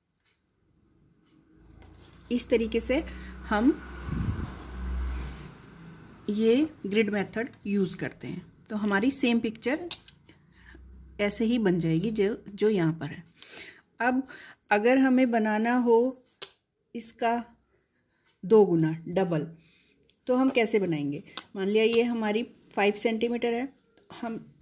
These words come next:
यहाँ paper थोड़ा छोटा है तो हम इसको फ़ोर ले लेते हैं। मान लिया ये side हमारी four centimeter है तो इसको हम double लेंगे,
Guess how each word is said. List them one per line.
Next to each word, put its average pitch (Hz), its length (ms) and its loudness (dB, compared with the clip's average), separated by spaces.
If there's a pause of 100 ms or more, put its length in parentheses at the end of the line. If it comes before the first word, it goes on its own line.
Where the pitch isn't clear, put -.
(140)
यहाँ 208 160 -8
paper 214 400 -2
थोड़ा 220 260 0 (300)
छोटा 220 280 -2
है 240 140 2
तो 254 140 2
हम 233 240 -2
इसको 226 280 -2 (140)
फ़ोर 220 200 6
ले 220 120 2
लेते 170 280 -4
हैं। - 540 -8
मान 196 160 -2
लिया 226 160 4
ये 247 380 0 (200)
side 214 340 4
हमारी 226 300 -2
four 226 260 0
centimeter 214 540 -2
है 214 160 -2
तो 220 140 -4
इसको 233 260 -4
हम 220 180 0
double 208 240 2
लेंगे, 208 320 0